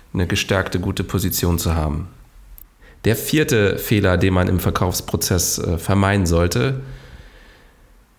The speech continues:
das ist, äh, den Job zu doll zu wollen. Ne, also die,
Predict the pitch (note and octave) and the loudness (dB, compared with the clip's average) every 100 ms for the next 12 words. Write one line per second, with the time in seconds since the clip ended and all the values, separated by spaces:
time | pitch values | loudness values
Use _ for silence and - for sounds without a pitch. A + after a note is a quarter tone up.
0 | - G2+ - C3+ C3 - B2 A#2 A2 A#2+ | -6 -4 0 0 0 0 0 2 2 2
1 | G#2+ B2 - - - - D3 C#3+ A#2+ - | 2 0 -2 -10 -6 -2 0 -2 -4 -10
2 | - - G#2 A2 A2+ B2 C3 - - - | -8 0 2 2 0 -2 -6 -14 -8 -2
3 | A#2 G2+ G#2 F2+ E2+ E2 E2+ - - - | 0 2 2 2 2 0 -4 -10 -20 -20
4 | - - - - - - - - - - | -20 -20 -20 -20 -20 -20 -20 -20 -20 -20
5 | _ _ _ - A2 G#2+ F#2+ G#2 G2+ G#2 | _ _ _ -2 -2 0 0 0 2 2
6 | G#2 G#2 - | 2 0 -2